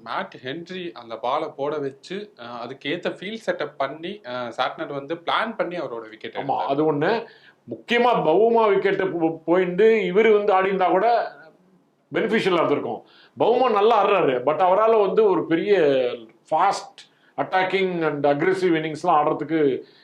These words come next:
Speaker 2: நான் ரொம்ப ஆடி பார்த்ததில்ல. ஏதாவது ஒண்ணு ரெண்டு இன்னிங்ஸ் ஆடி இருக்கலாம். ஸ்டெடியா ஆடுவாரு, is a good batsman. But இதே மாதிரி முன்னூத்தி அறுபதை சேஸ் பண்ணச்சே பவுமா இருக்கிறத விட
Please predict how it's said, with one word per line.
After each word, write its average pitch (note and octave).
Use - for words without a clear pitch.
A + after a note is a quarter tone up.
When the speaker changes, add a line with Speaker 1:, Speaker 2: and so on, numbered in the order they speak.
Speaker 2:
நான் D3+
ரொம்ப D3
ஆடி D#3
பார்த்ததில்ல. C#3
ஏதாவது D3
ஒண்ணு D3
ரெண்டு C#3+
இன்னிங்ஸ் D3
ஆடி C3+
இருக்கலாம். B2
ஸ்டெடியா B3
ஆடுவாரு, E3
is B2+
a C#3+
good D#3+
batsman. D#3+
But C#3+
இதே D#3+
மாதிரி A3+
முன்னூத்தி G#3+
அறுபதை G3
சேஸ் F#3+
பண்ணச்சே F3+
பவுமா F#3+
இருக்கிறத E3
விட E3